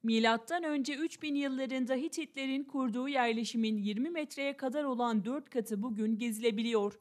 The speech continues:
Ayrıca şehirde aynı anda beş bin kişinin yaşadığı tahmin ediliyor. Yeraltı şehrinin iki bin beş yüz metrekarelik ziyarete açık alanlarında ahır, kiler,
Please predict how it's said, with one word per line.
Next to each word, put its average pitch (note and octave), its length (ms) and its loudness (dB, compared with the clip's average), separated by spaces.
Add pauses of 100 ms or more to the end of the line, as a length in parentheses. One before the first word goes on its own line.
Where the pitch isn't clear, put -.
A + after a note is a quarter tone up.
(120)
Ayrıca B3+ 420 2
şehirde B3+ 500 0
aynı D4+ 340 2
anda A#3+ 380 4
beş C#4 240 -2
bin C#4 140 0
kişinin B3 420 0
yaşadığı A3 520 2
tahmin A3 400 0
ediliyor. A3 500 2 (160)
Yeraltı G#3+ 460 2
şehrinin D4+ 520 0
iki B3 280 -2
bin C4 180 4
beş C#4 220 0
yüz C4+ 140 -2
metrekarelik B3+ 720 2
ziyarete A#3 500 2
açık A3+ 300 -2
alanlarında A3+ 840 4
ahır, G#3 380 -2
kiler, G#3 480 2